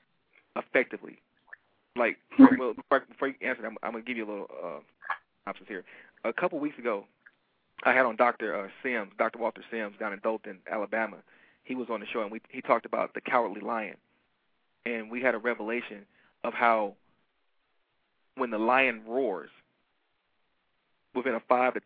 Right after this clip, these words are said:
Speaker 1: ten mile radius, anything that, that comes in contact with that roar, it's almost virtually paralyzed.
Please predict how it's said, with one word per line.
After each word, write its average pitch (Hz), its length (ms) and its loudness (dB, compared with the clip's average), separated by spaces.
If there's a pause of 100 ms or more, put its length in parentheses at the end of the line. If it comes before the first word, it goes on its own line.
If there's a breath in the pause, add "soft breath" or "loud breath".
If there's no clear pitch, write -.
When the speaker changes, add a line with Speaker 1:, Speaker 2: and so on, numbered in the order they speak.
Speaker 1:
ten 131 120 -6
mile 117 200 -6
radius, 120 360 -2 (160)
anything 135 360 -8
that, 110 140 -10 (140)
that - 220 -10
comes 127 220 -6
in 107 160 -8
contact 120 320 -4
with 110 80 -12
that 87 140 -4
roar, 117 300 -4 (120)
it's 117 140 -8
almost 113 240 -6 (280)
virtually 131 260 -4
paralyzed. 120 420 -2